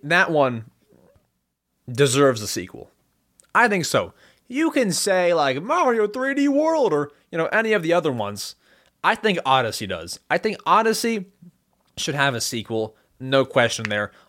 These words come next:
Also, it would make them bank, so why would you not? And then Elias asks, "Have you ever played Animal Crossing Pocket Camp?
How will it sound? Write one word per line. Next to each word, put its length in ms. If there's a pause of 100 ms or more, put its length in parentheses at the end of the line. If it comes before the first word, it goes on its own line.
Also, 340
it 120
would 140
make 380
them 340
bank, 320
so 240
why 320
would 200
you 80
not? 380 (600)
And 100
then 180
Elias 1000
asks, 500 (420)
"Have 200
you 240 (180)
ever 340
played 440
Animal 360
Crossing 520
Pocket 480
Camp? 320